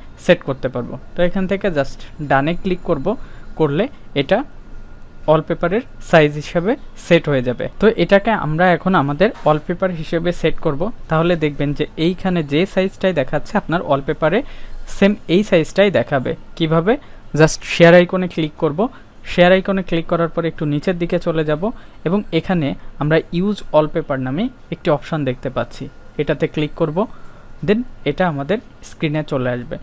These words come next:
Then এখান থেকে আমরা যদি অ্যাড করে দিই, set as wallpaper pair, এটাতে দিলাম, হয়ে গেছে। আমাদের স্ক্রিনে কিন্তু এখন ওয়ালপেপার হিসেবে এই যে হারিকেন,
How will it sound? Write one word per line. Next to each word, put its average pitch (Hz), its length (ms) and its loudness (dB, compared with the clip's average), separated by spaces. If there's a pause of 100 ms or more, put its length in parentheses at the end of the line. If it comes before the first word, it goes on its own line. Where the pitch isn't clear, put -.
(240)
Then 185 120 0
এখান 208 220 2
থেকে 208 180 0
আমরা 175 180 2
যদি 160 300 -2
অ্যাড 156 220 4
করে 151 220 0
দিই, 151 200 -2 (600)
set 160 160 4
as 160 120 2
wallpaper 143 640 -2 (140)
pair, 170 220 6 (360)
এটাতে 139 320 -4
দিলাম, 139 320 0 (400)
হয়ে 147 200 2
গেছে। 123 260 -8 (300)
আমাদের 185 320 4 (280)
স্ক্রিনে 185 400 0
কিন্তু 147 320 -4
এখন 175 360 0 (380)
ওয়ালপেপার 160 440 0
হিসেবে 156 480 0 (420)
এই 131 260 2 (420)
যে 143 360 2 (800)
হারিকেন, 175 580 0